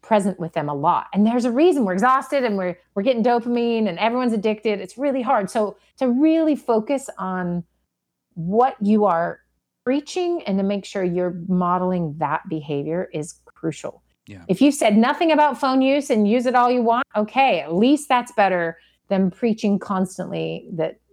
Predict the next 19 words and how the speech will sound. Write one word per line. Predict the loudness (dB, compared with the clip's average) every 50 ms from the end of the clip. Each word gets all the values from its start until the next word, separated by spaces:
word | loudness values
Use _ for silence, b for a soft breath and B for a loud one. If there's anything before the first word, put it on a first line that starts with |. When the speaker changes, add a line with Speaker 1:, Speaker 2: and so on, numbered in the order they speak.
| _ _ -14
Speaker 1:
you | -12 -10
know, | -10 -10 -10 -12 -12 -14 _ _
the | -16 -6
phone | -4 -2 -2 0 0
is | -2 -2 -2
the | 0 2
devil | 2 2 2 2 0 0 -2 -4
and | -4 -4 -2
then | -2 -2 -2 -2 0
they | 0 -2
see | -2 -4 -6 -4
you | -2 -2 -2
on | -2 -2 -4 -6
it | -6 -4
all | -6 -6 -6
the | -8
time, | -12 -16 -18 -20 -20 -20 -20 _ _ _ _ _ _ _ _ _
right? | -4 -4 -4 -4 -6 _ _ _ _ -20
Speaker 2:
Wow. | -18 -18 -18 -20 -20